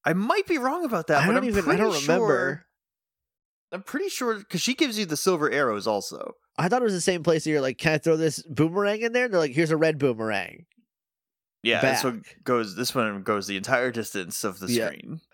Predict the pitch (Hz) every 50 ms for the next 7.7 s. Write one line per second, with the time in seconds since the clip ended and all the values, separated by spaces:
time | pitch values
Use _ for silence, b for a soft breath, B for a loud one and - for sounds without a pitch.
0 | B B B B 165 220 277 311 330 254 233 262 269 254 220 - 226 214 170 139
1 | 110 - - 147 139 147 123 - 151 156 170 180 156 139 151 147 147 147 135 131
2 | - - 139 139 123 120 113 143 151 127 110 127 123 - - 147 135 127 123 107
3 | 120 101 98 - - 127 127 131 127 123 123 135 127 120 113 98 - - 113 123
4 | 135 139 143 135 151 147 127 113 - - - 160 143 - 127 104 - 123 120 113
5 | 139 123 120 123 120 113 104 120 120 113 - 104 - - - - - - - -
6 | - 147 156 160 175 190 196 190 170 - 175 165 - 139 156 180 185 180 160 147
7 | 123 131 147 143 139 135 131 127 123 120 120 117 110